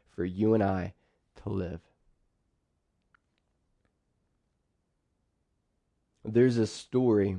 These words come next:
of an eight-year-old who was adopted by a family,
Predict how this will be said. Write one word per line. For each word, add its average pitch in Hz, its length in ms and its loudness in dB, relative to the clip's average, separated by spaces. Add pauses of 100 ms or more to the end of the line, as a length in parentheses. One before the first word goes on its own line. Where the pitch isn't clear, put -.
(160)
of 101 140 -4
an 104 120 2
eight-year-old 104 580 2 (320)
who 127 100 -4
was 113 100 2
adopted 113 500 4
by 123 220 10
a 113 60 4
family, 95 560 -2